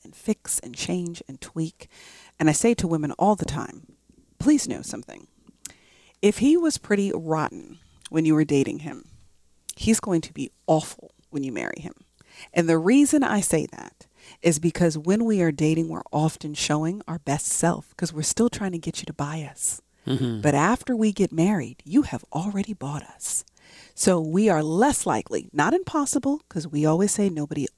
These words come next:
Speaker 1: ever does anything always and nevers.
Speaker 2: Mm-hmm.
Speaker 1: But more often than not, it is not going to get better after marriage if it was not good during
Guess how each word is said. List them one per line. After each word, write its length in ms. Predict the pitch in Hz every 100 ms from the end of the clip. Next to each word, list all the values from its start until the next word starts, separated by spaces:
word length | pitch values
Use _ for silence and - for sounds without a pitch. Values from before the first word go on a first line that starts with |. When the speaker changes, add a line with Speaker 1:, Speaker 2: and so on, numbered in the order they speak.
| _ _ -
Speaker 1:
ever 240 | 156 180
does 280 | 175 170 -
anything 400 | 165 170 170 170 156
always 640 | 143 151 151 151 156 160 -
and 180 | 170 143
nevers. 560 | 123 - - - -
Speaker 2:
Mm-hmm. 220 | 107 101 104 117
Speaker 1:
But 140 | - -
more 380 | 165 175 233 -
often 380 | 175 175 185 160
than 220 | 147 147
not, 560 | 143 113 - _ - - _ _ - _ -
it 140 | 175
is 120 | 160
not 400 | 165 170 190 -
going 200 | 175 160
to 100 | 156
get 220 | 151 151 -
better 280 | 143 139 - _
after 380 | 143 143 - -
marriage 640 | 92 95 - - - - _ _ _ _ _
if 160 | 160 -
it 80 |
was 160 | 147 143
not 380 | 151 156 - 143
good 320 | 151 143 - 139
during 480 | 147 135 131 131